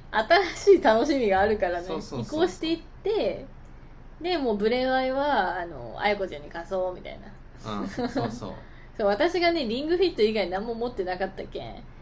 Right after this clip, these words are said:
Speaker 2: うん。
Speaker 1: あの、なんか、でもなんかや-、やりたいな、せっかくやけん。ね、本体、
Speaker 2: うん。
Speaker 1: せっかくも-、持ったのに、みたいな感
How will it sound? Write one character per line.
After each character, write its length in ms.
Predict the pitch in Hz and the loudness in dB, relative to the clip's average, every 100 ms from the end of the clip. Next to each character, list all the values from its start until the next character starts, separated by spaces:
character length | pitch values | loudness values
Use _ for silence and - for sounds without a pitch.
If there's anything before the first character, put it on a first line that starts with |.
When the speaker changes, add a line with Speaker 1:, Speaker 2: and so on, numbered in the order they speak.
| - | -12
Speaker 2:
う 80 | 101 - | -10 -6
ん。 60 | |
Speaker 1:
あ 140 | 208 175 | -6 -6
の、 400 | 143 127 113 90 - - - - | -10 -12 -12 -14 -16 -18 -16 -6
な 160 | 233 | -2
ん 60 | 277 | -2
か、 320 | 208 131 110 - - - - - | 0 0 -2 -8 -16 -18 -18 -12
で 80 | 269 | -8
も 100 | 294 | -4
な 160 | 202 311 | -2 0
ん 40 | |
か 80 | 339 | 0
や-、 280 | 202 190 185 220 | 2 2 0 0
や 120 | 196 | 0
り 80 | 202 | 0
た 140 | 254 | -2
い 140 | 220 196 | -4 -6
な、 100 | - | -8
せ 140 | 208 | -8
っ 60 | 196 | -6
か 120 | 262 | -6
く 100 | 269 | 0
や 160 | 220 196 | 0 0
け 120 | 117 127 101 - - - - | -6 -10 -12 -16 -18 -18 -10
ん。 60 | 220 | -6
ね、 340 | 247 156 92 - - - | -6 -6 -10 -16 -20 -12
本 220 | - 339 277 | -2 -2 2
体、 300 | 202 165 - | 2 2 -4
Speaker 2:
う 40 | |
ん。 40 | - - | -10 -10
Speaker 1:
せ 140 | 220 | -8
っ 60 | 202 | -4
か 140 | 262 | -2
く 120 | 269 | -2
も-、 300 | 262 254 247 - - - - - | -2 -2 -4 -10 -18 -18 -16 -10
持 120 | 226 | -8
っ 40 | 226 - | -8 -4
た 120 | 165 | -6
の 120 | 139 | -6
に、 180 | 139 139 | -10 -12
み 120 | 127 | -12
た 100 | - | -14
い 80 | 73 | -14
な 80 | 78 | -14
感 120 | 185 | -14